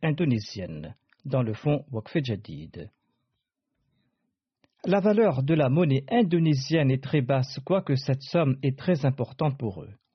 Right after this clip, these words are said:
Quelques jours après, il a acheté un terrain au prix de quinze millions de roupies. Et quelques semaines après, un acheteur lui a acheté le même terrain au prix de cinquante millions de roupies indonésiennes.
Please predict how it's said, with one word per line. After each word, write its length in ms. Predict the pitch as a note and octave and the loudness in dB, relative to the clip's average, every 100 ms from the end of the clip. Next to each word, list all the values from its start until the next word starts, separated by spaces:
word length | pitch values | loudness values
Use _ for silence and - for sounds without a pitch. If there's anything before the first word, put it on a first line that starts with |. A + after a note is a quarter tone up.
| _ _ _ _ _ _ _ | _ _ _ _ _ _ _
Quelques 300 | A#3 A3 G3 | 0 2 2
jours 240 | D#3+ F3 D3+ | 2 2 2
après, 540 | C#3+ G3+ A#3 G3 - | 0 2 4 2 0
il 220 | E3+ C#3+ | 0 2
a 60 | C3 | 2
acheté 440 | C#3 - - A3 - | 0 -2 2 2 2
un 100 | D3 | 0
terrain 460 | C#3 C3 C3 E3+ - | 2 0 2 0 0
au 100 | B2+ | -4
prix 280 | - F#3 D3+ | -2 -2 0
de 100 | B2 | 0
quinze 340 | G3 G3 B2 | 0 0 0
millions 300 | A#2 D#3 F3+ | 0 0 0
de 80 | A#2+ | 0
roupies. 300 | A2 - _ _ _ _ _ _ _ _ _ _ _ _ _ _ _ _ | -4 -8 _ _ _ _ _ _ _ _ _ _ _ _ _ _ _ _
Et 140 | C#3 B2+ | -2 2
quelques 340 | G#3+ - C3+ | 0 2 -2
semaines 360 | - A#2 G2 C3+ | -2 -6 -2 -2
après, 480 | D3 F#3+ G3 F#3 - | 0 2 4 2 0
un 100 | D3+ | 0
acheteur 680 | D#3 C3+ - F#3 D#3 A#2+ A#2 | 2 0 0 2 2 0 -4
lui 180 | C3+ C3 | 0 2
a 140 | B2+ - | 0 0
acheté 480 | G3+ - - A3+ A#3 | -2 -2 0 2 4
le 160 | C3+ | 2
même 280 | B2+ G3 F#3+ | 2 2 0
terrain 500 | - B2+ G#2 D#3+ - C#3 | -2 -2 0 -4 -2 -2
au 100 | B2 | -2
prix 400 | - - A#3 F#3 | -4 -2 0 0
de 180 | D#3 | -2
cinquante 600 | E3+ - A3 G#3 G3 F#3+ C#3 | -2 0 -2 0 -2 -2 -4
millions 380 | C3 D#3+ F#3 - | -2 0 -2 -2
de 120 | E3+ | -2
roupies 480 | C#3 A#2+ - E3 - D3+ | -2 -2 -4 -6 -4 -2
indonésiennes. 920 | D3+ F3+ B2 G#2 - D2 D3 C2+ | 0 2 0 -2 -8 -12 -12 -16